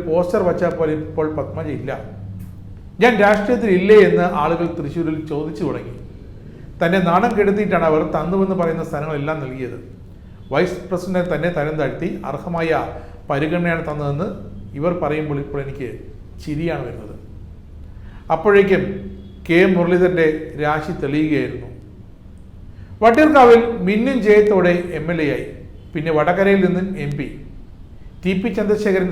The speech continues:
സദാപം മുരളി നന്നായി എന്ന് മുതലാക്കി. ഇപ്പോഴും അത് വിറ്റ് വോട്ടാക്കാൻ തന്നെയാണ് വടകരയിൽ മുരളിയുടെ നീക്കം. പക്ഷേ ബി ജെ പിയുടെ ഒപ്പം കൂടുമാറിയ പത്മജ തൻ്റെ സഹോദരനും കോൺഗ്രസ് നേതാവുമായ കെ മുരളീധരൻ എം പിയുടെ വിമർശനങ്ങളെ അർഹിക്കുന്ന അവജ്ഞയോടെ തള്ളുന്നു എന്നാണ്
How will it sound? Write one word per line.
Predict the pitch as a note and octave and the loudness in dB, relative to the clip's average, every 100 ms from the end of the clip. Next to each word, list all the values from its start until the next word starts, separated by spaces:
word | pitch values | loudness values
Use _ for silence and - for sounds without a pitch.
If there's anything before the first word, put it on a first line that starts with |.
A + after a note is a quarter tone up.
| F3 | -2
സദാപം | E3+ E3 F3+ D#3 | 2 2 2 0
മുരളി | D#3 E3+ | 0 -2
നന്നായി | D3 D#3 E3+ F3 F3 | -4 -4 -2 0 2
എന്ന് | D3+ D3+ | 0 -4
മുതലാക്കി. | C#3 C#3 C3 A#2 A2+ - - - G3 | -2 -2 -4 -8 -14 -16 -16 -8 -4
ഇപ്പോഴും | G3 B3+ B3+ A3+ | 4 6 6 6
അത് | G#3+ G3+ | 4 2
വിറ്റ് | G3+ A#3 | 2 2
വോട്ടാക്കാൻ | F#3+ G#3 G#3 G#3+ G3 | 4 4 2 2 0
തന്നെയാണ് | E3+ D#3+ D#3 | 0 0 2
വടകരയിൽ | D3+ E3+ F3 E3 D3 | 2 2 0 0 -4
മുരളിയുടെ | D3+ D#3 D3+ C#3+ | -4 -4 -4 -6
നീക്കം. | - - - - - - - | -8 -12 -14 -18 -18 -18 0
പക്ഷേ | G#3 G3+ G#3 A#3 - - - E3+ | 0 6 4 4 -2 -8 -6 0
ബി | A3+ | 2
ജെ | C4+ C4+ | 2 6
പിയുടെ | C4+ | 6
ഒപ്പം | C4 A#3+ A3 | 8 6 6
കൂടുമാറിയ | A3 G#3+ G3+ G3+ | 6 6 4 4
പത്മജ | F#3 F3+ F#3+ F#3 | 2 2 2 4
തൻ്റെ | F3+ F3 | 2 0
സഹോദരനും | F3 - G3+ G3 F3+ F3 F3 | -2 0 2 2 2 -2 -2
കോൺഗ്രസ് | F3 F3+ F3+ F#3 | 0 0 -2 -2
നേതാവുമായ | F3 F3 E3 D#3 C#3+ A2 - - - - | 4 4 6 4 4 2 -4 -12 -10 0
കെ | D#3+ F3 | 2 4
മുരളീധരൻ | F3 E3+ E3 D#3 | 2 2 0 0
എം | D#3 | 2
പിയുടെ | D#3 D3 | 2 2
വിമർശനങ്ങളെ | D3+ D#3+ D#3+ D#3+ D3+ C#3+ A2+ - - - C3+ | -2 -4 -4 -4 -2 -2 -4 -10 -14 -8 -6
അർഹിക്കുന്ന | C#3 F3+ F#3 E3 D#3+ D3 - C#3 | -4 -4 -4 -2 -2 -4 -4 -2
അവജ്ഞയോടെ | C#3+ E3 D3 E3+ D#3 D#3+ | -2 -4 -4 -2 -2 -2
തള്ളുന്നു | C#3 D#3 F3+ E3 | -4 -2 -2 -2
എന്നാണ് | C#3+ | -4